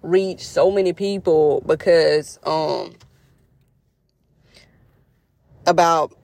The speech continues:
like I talked about my healing journey in previous episodes, um, now I'm just talking about just becoming a better person. And I just want everyone to,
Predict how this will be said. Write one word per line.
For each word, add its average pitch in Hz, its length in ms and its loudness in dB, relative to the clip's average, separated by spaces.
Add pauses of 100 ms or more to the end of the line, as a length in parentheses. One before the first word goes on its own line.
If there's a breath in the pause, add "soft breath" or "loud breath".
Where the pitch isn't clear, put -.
(160)
like 165 180 2
I 165 60 2
talked 165 240 0
about 143 140 0
my 151 100 -4
healing 175 300 -2
journey 165 180 -2
in 165 80 -6
previous 165 300 -4
episodes, 170 640 0
um, 147 380 -4
now 151 200 -2
I'm 156 120 -4
just 160 160 -6
talking 156 160 0
about 147 160 -4
just 165 160 -8
becoming 160 320 -4
a 143 40 -4
better 147 220 -2
person. 170 460 -4
And 135 180 -6
I 185 220 0
just 180 320 -2
want 160 400 -6
everyone 156 580 0
to, 143 380 -6